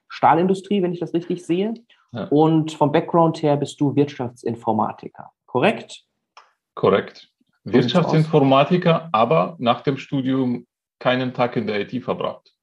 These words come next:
Speaker 1: Aha, keinen Tag
Speaker 2: Das,
Speaker 1: in der
Speaker 2: äh,
Speaker 1: I T.
Speaker 2: <laughs> ich hab, ich hab,
Speaker 1: Ja.
Speaker 2: äh, also, äh, jetzt, äh, sind wir schon mittendrin quasi.
Speaker 1: Ja.
Speaker 2: Ähm, ich hab mich, äh, lustige Geschichte.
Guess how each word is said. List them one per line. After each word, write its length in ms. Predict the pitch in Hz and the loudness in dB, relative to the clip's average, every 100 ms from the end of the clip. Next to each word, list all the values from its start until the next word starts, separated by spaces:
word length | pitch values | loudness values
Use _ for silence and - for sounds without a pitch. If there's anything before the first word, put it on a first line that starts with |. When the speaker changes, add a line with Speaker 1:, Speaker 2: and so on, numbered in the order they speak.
| _ _ _ _ _ | _ _ _ _ _
Speaker 1:
Aha, 520 | 143 156 214 - - _ _ _ - | 2 4 2 0 -10 _ _ _ -10
keinen 460 | - 208 262 277 | 0 2 2 2
Tag 100 | 233 | 2
Speaker 2:
Das, 160 | 196 - | 2 2
Speaker 1:
in 80 | 139 | 2
der 120 | 165 | 2
Speaker 2:
äh, 140 | - | 2
Speaker 1:
I 40 | - | 0
T. 220 | 135 - _ | -2 -10 _
Speaker 2:
<laughs> 720 | 143 - - 262 - - 294 | -4 -2 0 -2 -4 -6 -4
ich 80 | - | 0
hab, 240 | 135 - - | 0 0 -2
ich 100 | 151 | 0
hab, 200 | 143 143 | 2 2
Speaker 1:
Ja. 60 | |
Speaker 2:
äh, 180 | 113 117 | 2 2
also, 360 | 117 110 104 110 _ _ - | 0 -2 -4 -8 _ _ -6
äh, 160 | 95 - - _ _ | -4 -6 -16 _ _
jetzt, 220 | - - - | -20 -14 -10
äh, 160 | - - | -8 -8
sind 160 | 101 120 | -8 -2
wir 100 | 104 | -2
schon 200 | 104 98 | -2 -4
mittendrin 460 | 123 - 101 131 | -4 -2 0 0
quasi. 500 | 156 101 95 123 - _ _ | 0 0 2 -2 -6 _ _
Speaker 1:
Ja. 340 | 156 139 131 104 | 2 4 4 2
Speaker 2:
Ähm, 260 | 101 104 - | -2 -8 -14
ich 120 | - | -2
hab 160 | 127 127 | 0 2
mich, 220 | 127 135 | 0 2
äh, 260 | 117 - 107 | -4 -4 -2
lustige 400 | 147 - 139 127 | -2 2 2 2
Geschichte. 640 | 123 180 180 98 90 | 2 0 2 2 0